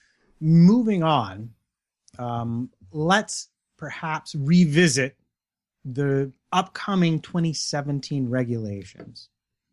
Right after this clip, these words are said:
the ones we didn't get to the first time around because we had so very, very much to say. But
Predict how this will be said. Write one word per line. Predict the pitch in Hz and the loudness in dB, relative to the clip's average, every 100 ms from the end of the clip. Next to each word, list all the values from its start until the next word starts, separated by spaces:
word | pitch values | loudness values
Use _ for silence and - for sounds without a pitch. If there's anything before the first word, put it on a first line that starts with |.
| _ - | _ -4
the | 135 | 0
ones | 156 147 | 2 2
we | 151 | -2
didn't | 131 202 220 196 | 2 2 4 2
get | 190 | 0
to | - 170 | 0 -2
the | 160 | 0
first | 170 151 | 2 0
time | - 143 | 0 -2
around | 135 131 131 | 0 0 0
because | 123 131 | -2 -6
we | 135 | -6
had | 117 - 127 120 | -8 -6 -6 -6
so | - - 165 160 | -10 -2 2 2
very, | 131 143 139 | 4 2 2
very | 135 127 127 | 2 -2 -2
much | 123 117 - | -4 -8 -12
to | 127 | -12
say. | - 143 131 - _ _ _ _ - | -10 -12 -16 -20 _ _ _ _ 2
But | 190 | 2